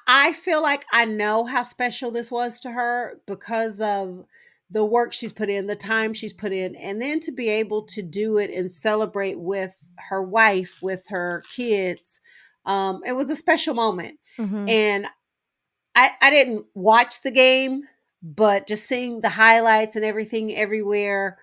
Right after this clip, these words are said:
Speaker 1: um, it was so special for me to be able to see it, to witness it. And, um, if, if any player was gonna do it, if any player was gonna be deserving of it, um,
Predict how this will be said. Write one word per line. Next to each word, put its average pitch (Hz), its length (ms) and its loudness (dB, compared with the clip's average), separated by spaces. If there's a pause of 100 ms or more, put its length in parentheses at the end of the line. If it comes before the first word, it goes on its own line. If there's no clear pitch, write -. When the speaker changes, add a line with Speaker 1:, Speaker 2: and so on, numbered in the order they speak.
(460)
Speaker 1:
um, 185 480 -2
it 233 100 2
was 214 200 -2
so 240 220 2
special 220 520 -2
for 202 160 -8
me 214 260 -2
to 220 100 -10
be 208 120 0
able 196 240 0
to 180 80 -4
see 233 320 -4
it, 214 160 -2
to 196 120 -6
witness 202 540 -4
it. 190 240 -4 (500)
And, 214 240 -2
um, 202 400 -4 (140)
if, 214 280 -4
if 226 180 -6
any 302 260 2
player 226 560 0
was 190 180 -4
gonna 196 220 0
do 190 260 2
it, 190 160 -2
if 185 200 -6
any 247 180 -4
player 202 500 -2
was 180 200 -6
gonna 185 160 -2
be 180 100 -2
deserving 185 540 0
of 185 160 -4
it, 190 260 -6 (460)
um, 160 320 -10